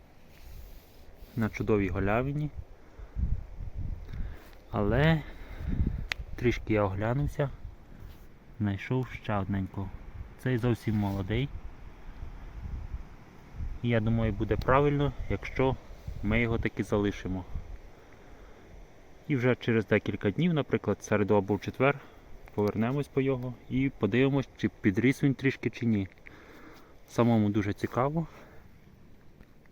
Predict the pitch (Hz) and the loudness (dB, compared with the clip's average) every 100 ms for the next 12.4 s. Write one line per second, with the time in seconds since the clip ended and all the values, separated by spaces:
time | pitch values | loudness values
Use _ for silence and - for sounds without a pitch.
0 | - - 120 113 117 120 107 - 107 95 | -20 0 2 2 2 4 4 6 4 4
1 | - - - 101 110 - 143 104 98 98 | -2 -16 0 4 6 6 4 4 2 0
2 | 92 95 - 139 151 147 - - - - | 0 -2 0 2 4 2 -2 -20 -20 -20
3 | - - - - - - - - - - | -20 -20 -20 -20 -20 -20 -20 -20 -20 -20
4 | - - - - - - 113 110 110 - | -20 -20 -20 -20 -12 -2 0 2 0 -2
5 | - - 107 117 104 113 110 120 113 - | -10 -4 2 4 6 6 6 4 2 2
6 | - 110 107 113 135 143 120 123 127 113 | 0 2 2 0 0 2 4 4 4 4
7 | 107 107 110 104 107 95 - 95 - - | 2 2 2 2 2 2 0 -4 -6 -14
8 | - - - - - - - - - - | -20 -20 -20 -20 -20 -20 -20 -20 -20 -20
9 | - - 123 135 135 139 131 131 - 107 | -20 -4 0 2 2 2 4 0 0 0
10 | 113 110 110 - 107 107 131 131 143 123 | 0 0 -2 2 4 4 4 4 4 0
11 | - - - - - - 98 107 113 110 | -4 -20 -20 -20 -20 -8 0 4 4 4
12 | 101 101 - 98 | 2 0 -2 -2